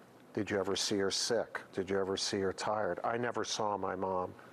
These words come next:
sick or tired. I saw her every day doing everything that she could possibly do to make it nice for me and my brother Bill. I didn't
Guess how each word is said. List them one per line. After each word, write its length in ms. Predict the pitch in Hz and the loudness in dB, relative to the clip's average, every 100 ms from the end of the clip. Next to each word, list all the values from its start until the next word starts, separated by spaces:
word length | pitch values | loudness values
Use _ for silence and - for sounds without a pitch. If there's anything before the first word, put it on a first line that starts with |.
| - - - | -20 -14 -4
sick 420 | - - 104 - | 0 2 2 0
or 60 | 101 | -2
tired. 420 | - 98 95 92 | 0 2 2 2
I 100 | 90 | 0
saw 260 | - 101 90 | 0 0 2
her 160 | 95 | 2
every 240 | 101 95 92 | 2 0 2
day 400 | 101 95 92 92 - - - - - | 2 2 2 -2 -8 -14 -14 -16 -6
doing 300 | 127 107 101 | 0 2 2
everything 600 | 104 107 107 - 98 92 | 2 2 2 2 2 2
that 180 | 92 90 | 2 0
she 140 | - - | 0 -2
could 180 | 101 | -2
possibly 500 | - 92 90 - 104 | 0 0 0 0 0
do 340 | 95 107 101 104 - - | 2 4 4 0 -4 -6
to 120 | - | 0
make 260 | 110 98 101 | 2 4 2
it 160 | - | 0
nice 280 | 98 95 95 | 2 2 2
for 180 | - 95 | 0 2
me 160 | 92 95 | 2 2
and 200 | 92 - | 2 0
my 140 | 101 | 0
brother 320 | 95 98 92 | 2 2 2
Bill. 380 | 87 113 104 90 - - - - | 2 2 2 0 -4 -14 -14 -4
I 80 | 113 | 0
didn't 340 | 117 113 107 | 2 2 -2